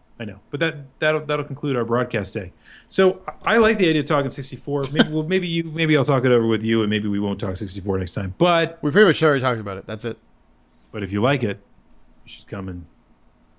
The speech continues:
Speaker 1: come back and
Speaker 2: Yeah.
Speaker 1: hear us next time.
Speaker 2: And you'll see us in two weeks here, same bat time, same bat channel. Uh, that'll be Wednesday, July fifteenth, two thousand fifteen, nine P M Eastern.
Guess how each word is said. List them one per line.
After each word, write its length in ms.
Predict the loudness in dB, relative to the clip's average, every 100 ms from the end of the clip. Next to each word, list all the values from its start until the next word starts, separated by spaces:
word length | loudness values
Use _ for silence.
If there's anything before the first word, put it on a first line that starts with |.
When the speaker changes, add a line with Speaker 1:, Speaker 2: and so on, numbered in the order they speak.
| -18
Speaker 1:
come 100 | -12
back 260 | -10 -10 -12
and 160 | -16 -20 -16
Speaker 2:
Yeah. 220 | -12 -12 -12
Speaker 1:
hear 120 | -10 -10
us 120 | -10
next 160 | -14 -12
time. 140 | -10
Speaker 2:
And 80 | -6
you'll 120 | -6
see 220 | -4 -4
us 120 | -4 -4
in 120 | -6
two 180 | -4 0
weeks 420 | 0 -2 -8 -10
here, 640 | -10 -6 -2 -2 -2 -6
same 300 | -6 -6 -4
bat 240 | -2 -4 -4
time, 380 | -8 -8 -8 -10
same 240 | -8 -4
bat 180 | -4 -4
channel. 380 | -6 -8 -10 -12 -20 _ -12
Uh, 140 | -6
that'll 140 | -2 -2
be 100 | -2
Wednesday, 380 | -2 -4 -4 -4
July 260 | -2 -2
fifteenth, 480 | -2 -6 -6 -8 -8
two 120 | -8 -6
thousand 280 | -6 -6
fifteen, 480 | -8 -8 -6 -6 -6
nine 280 | -6 -6 -8
P 180 | -8 -6
M 140 | -6
Eastern. 360 | -8 -10 -14